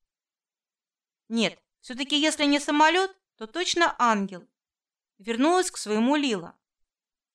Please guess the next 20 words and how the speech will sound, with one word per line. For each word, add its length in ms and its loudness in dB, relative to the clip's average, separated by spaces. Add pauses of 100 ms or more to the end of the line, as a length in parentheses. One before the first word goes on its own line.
(280)
«У 80 -8
меня 240 4
дома 280 4
есть 240 -2
немецкая 440 0
книга 300 -4
с 80 -6
картинками. 800 -6 (680)
Там 220 4
нарисованы 540 2
ангелы, 540 2
которые 420 0
пролетают 680 2
по 160 4
небу 320 2
и 60 4
оставляют 580 0
за 80 -8
собой 400 -4
след». 440 -8